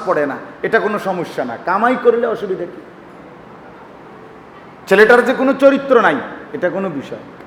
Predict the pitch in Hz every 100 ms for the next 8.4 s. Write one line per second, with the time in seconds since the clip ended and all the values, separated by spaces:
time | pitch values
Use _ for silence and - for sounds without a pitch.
0 | - - - - - - - - - -
1 | - - 190 208 226 233 262 - 262 269
2 | - 175 147 127 165 185 247 247 226 185
3 | 151 170 143 143 131 - - - - -
4 | - - - 190 233 190 196 160 139 127
5 | 110 104 - - - - - - - -
6 | - - - - - - 190 196 262 240
7 | - 262 240 269 240 277 208 214 269 202
8 | 208 190 160 123